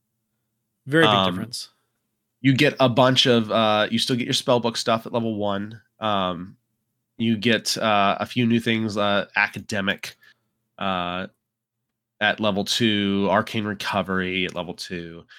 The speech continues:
Speaker 2: um, and then your wizard subclass at level three now. Uh, but one of the biggest things,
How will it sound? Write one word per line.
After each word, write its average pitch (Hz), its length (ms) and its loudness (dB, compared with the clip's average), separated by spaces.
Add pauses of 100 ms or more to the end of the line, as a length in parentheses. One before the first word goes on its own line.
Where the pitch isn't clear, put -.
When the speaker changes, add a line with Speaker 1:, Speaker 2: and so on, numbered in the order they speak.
(380)
Speaker 2:
um, 95 500 0 (380)
and 104 140 0
then 95 100 2
your 98 100 0
wizard 101 300 -2
subclass 92 760 0
at 101 100 -6
level 92 200 -4
three 151 280 0
now. 98 300 2 (340)
Uh, 107 200 4
but 131 220 0
one 165 120 6
of 202 60 4
the 180 60 6
biggest 139 500 2
things, 110 640 0